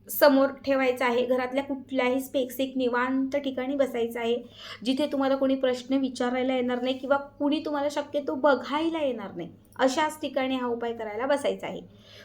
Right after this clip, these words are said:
उपाय करताना सकाळी किंवा संध्याकाळी, सकाळी करणार असेल तर अंधारात आणि संध्याकाळी करणार असेल तर सहाच्या पुढे, बाराच्या आत, म्हणजे उतरत्या वेळेत किंवा अंधार असेल त्याच वेळात हा करायचा आहे. आता जो नारळ आपण समोर ठेवलेला आहे,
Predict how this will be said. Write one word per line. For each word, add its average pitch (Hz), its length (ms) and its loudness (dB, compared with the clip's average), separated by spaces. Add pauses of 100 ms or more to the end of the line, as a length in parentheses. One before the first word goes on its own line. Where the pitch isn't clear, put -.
(100)
उपाय 311 320 6
करताना 294 460 0
सकाळी 269 460 0
किंवा 277 340 2
संध्याकाळी, 247 580 -2
सकाळी 277 460 2
करणार 285 320 2
असेल 277 300 -2
तर 277 60 -2
अंधारात 254 420 -2 (120)
आणि 247 160 -2
संध्याकाळी 262 600 0
करणार 311 300 2
असेल 240 300 -2
तर 269 60 0
सहाच्या 233 540 -6
पुढे, 254 280 0 (280)
बाराच्या 233 520 0
आत, - 180 -6 (280)
म्हणजे 247 320 2 (200)
उतरत्या 320 500 2
वेळेत 185 300 2
किंवा 285 240 6
अंधार 285 440 2
असेल 302 360 -4
त्याच 285 280 2
वेळात 254 280 0
हा 233 60 -8
करायचा 185 420 -6
आहे. 180 140 -10 (800)
आता 262 220 2
जो 294 160 2
नारळ 294 280 6
आपण 294 240 2
समोर 269 320 2
ठेवलेला 262 440 0
आहे, 247 200 -2